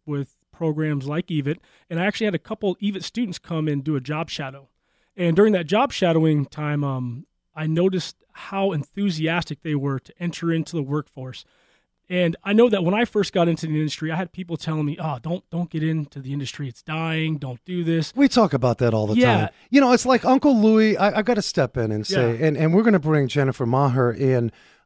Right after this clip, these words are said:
Speaker 2: uh, from Tech Force Foundation, the C E O, uh, who is, uh, we're very grateful. In fact, Jennifer, we're gonna bring you in now. Welcome to the show.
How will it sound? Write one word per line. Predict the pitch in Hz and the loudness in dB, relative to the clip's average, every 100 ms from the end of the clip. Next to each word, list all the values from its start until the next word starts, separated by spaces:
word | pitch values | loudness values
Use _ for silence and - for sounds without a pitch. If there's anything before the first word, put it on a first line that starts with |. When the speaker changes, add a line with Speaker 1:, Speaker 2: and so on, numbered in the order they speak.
| 131 | -6
Speaker 2:
uh, | 120 | -6
from | 104 110 | -4 -8
Tech | - 143 - | -2 -2 -2
Force | 120 110 - | -6 -6 -6
Foundation, | - 107 101 120 113 117 | -6 -6 0 0 0 -6
the | 104 | -8
C | - 135 117 113 | -6 -6 -4 -2
E | |
O, | 113 117 104 _ _ _ | 0 -2 -4 _ _ _
uh, | - 110 107 | -8 -6 -6
who | 92 131 | -6 -4
is, | 107 - | -4 -6
uh, | 123 98 95 | -8 -8 -8
we're | 113 | -8
very | 104 117 104 | -4 -2 -2
grateful. | 117 113 - | -2 -4 -4
In | 123 | 0
fact, | 190 - | 0 2
Jennifer, | 202 185 185 | 2 2 0
we're | |
gonna | 180 156 | 0 0
bring | 117 120 | 0 0
you | 110 | 0
in | 104 | -2
now. | 101 | -4
Welcome | 113 175 151 110 | 0 0 0 -4
to | 113 | -6
the | 95 | -6
show. | - 101 | -4 -6